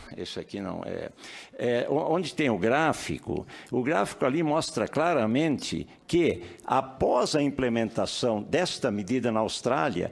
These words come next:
o mercado ilegal aumentou em vinte por cento, passou de onze a doze por cento que tinha para ao redor de quatorze por cento. Portanto, houve claramente um aumento no contrabando ou no mercado ilegal. É, bem,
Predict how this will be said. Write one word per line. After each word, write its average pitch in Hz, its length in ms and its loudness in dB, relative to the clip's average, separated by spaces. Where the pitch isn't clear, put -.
o 151 100 0
mercado 147 560 2
ilegal 123 580 2
aumentou 123 640 0
em 113 200 -2
vinte 131 280 -2
por 117 140 -8
cento, - 460 -4
passou 127 340 0
de 110 140 0
onze 127 320 2
a 107 40 2
doze 120 300 0
por - 80 -16
cento 117 260 -2
que 107 120 -4
tinha 147 420 -2
para 117 180 2
ao 113 140 2
redor 110 360 2
de 113 120 -2
quatorze 113 500 -4
por 123 180 -8
cento. - 420 -6
Portanto, 160 520 -4
houve 175 460 2
claramente 135 960 0
um 123 180 -2
aumento 123 600 0
no 131 340 2
contrabando 123 640 2
ou 120 40 4
no 120 120 2
mercado 110 420 0
ilegal. 98 540 0
É, 127 420 2
bem, 110 280 0